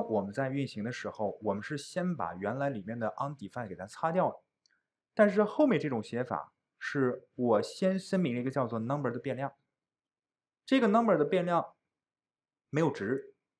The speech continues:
我直接给它赋了一个值叫 none。none 的意思就是给我空着，谁来都不能占。然后后续我去给它赋值成十的时候，这个十就直接写进去，OK。那最后我去运行 number 的时候，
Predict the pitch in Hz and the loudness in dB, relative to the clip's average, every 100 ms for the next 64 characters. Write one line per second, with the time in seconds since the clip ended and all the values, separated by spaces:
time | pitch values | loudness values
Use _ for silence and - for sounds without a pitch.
0 | _ _ _ _ - 123 110 - 139 156 | _ _ _ _ 2 6 6 4 0 2
1 | 180 117 107 - - 120 98 101 92 90 | 2 0 -4 -6 -4 -2 0 -4 -6 -12
2 | 101 107 117 160 156 - _ _ - 214 | -6 -4 0 0 0 -8 _ _ 2 2
3 | 208 151 135 123 127 - 104 - 135 151 | 4 0 -2 -2 -2 -2 -6 -4 -2 0
4 | 95 - - 233 139 90 - _ _ - | -2 -4 0 2 2 -6 -10 _ _ -8
5 | 139 175 165 104 110 101 90 92 104 - | -2 -2 0 -2 -6 -8 -10 -8 -10 -12
6 | _ _ _ _ _ - 127 160 196 254 | _ _ _ _ _ 0 4 4 6 4
7 | - - _ _ _ - 254 151 - 202 | 2 -14 _ _ _ 8 10 10 4 0
8 | 147 87 - 139 92 - 113 - 143 123 | 0 0 -2 -4 -4 -4 -8 -6 -8 -6
9 | - 110 - 95 101 - 101 113 104 - | -8 -8 -8 -6 -6 -6 -10 -10 -12 -10
10 | 95 104 - 101 117 123 - 92 - 101 | -12 -12 -10 -8 -6 -8 -8 -12 -10 -12
11 | - 90 - 104 - _ _ _ _ _ | -12 -16 -12 -14 -14 _ _ _ _ _
12 | _ - 135 135 156 147 95 113 117 107 | _ -4 -2 0 0 2 0 -2 -8 -6
13 | 110 117 104 87 - 87 - 82 | -6 -4 -4 -4 -8 -14 -14 -14